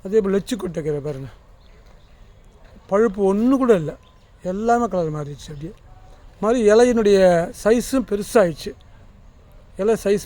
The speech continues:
பாருங்க, அகலம் பாருங்க. இப்போ இந்த இலையை பார்த்தீங்கன்னா எவ்வளோ அகலம் இருக்கு பாருங்க, பாருங்க எவ்வளோ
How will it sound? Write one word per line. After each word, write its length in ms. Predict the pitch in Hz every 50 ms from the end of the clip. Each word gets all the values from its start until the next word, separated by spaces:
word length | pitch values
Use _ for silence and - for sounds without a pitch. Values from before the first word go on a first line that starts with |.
| -
பாருங்க, 220 | - 180 180 180 170 165
அகலம் 280 | 151 185 190 180 165 151
பாருங்க. 240 | 143 131 139 139 123 - - - - - - - - - -
இப்போ 120 | - - 170
இந்த 120 | 175 170 170 175
இலையை 180 | 175 190 196 185 165
பார்த்தீங்கன்னா 400 | 170 160 156 165 165 170 185 180 165
எவ்வளோ 160 | 160 165 170 156 147
அகலம் 180 | 135 143 165 160
இருக்கு 160 | 143 135 135 139
பாருங்க, 180 | 139 131 139 127 147
பாருங்க 180 | 135 135 131 131
எவ்வளோ 160 | 135 147 147